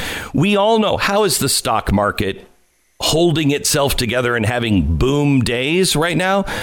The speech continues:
We, we, all of the companies are saying we have to revise, uh,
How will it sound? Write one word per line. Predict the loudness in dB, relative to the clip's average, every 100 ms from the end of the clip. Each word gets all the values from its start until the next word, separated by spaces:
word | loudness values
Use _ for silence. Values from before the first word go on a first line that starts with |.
| -10 -14 -4
We, | -2 0
we, | 0 2 2 0 -4 -10 _
all | 0 2 2 2 2
of | 0 -2
the |
companies | 0 0 0 0 0 -2 -2
are | -2
saying | -2 0 0
we | 0
have | 0 -2 -2
to | 0
revise, | 0 2 0 0 2 0 0 0 0 -2 -4 -2
uh, | 0 2 2 0